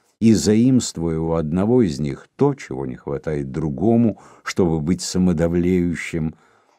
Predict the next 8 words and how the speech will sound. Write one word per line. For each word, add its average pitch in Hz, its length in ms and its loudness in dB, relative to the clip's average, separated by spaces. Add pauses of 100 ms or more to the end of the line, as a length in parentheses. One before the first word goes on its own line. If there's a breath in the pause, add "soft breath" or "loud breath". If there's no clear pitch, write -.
(160 soft breath)
Например, 107 480 2
одни 107 320 2
соединяют 90 720 0
кочевнический 87 1160 -2
и 117 220 2
разбойнический 78 1120 -2
образ 73 340 -6
жизни, 64 560 -10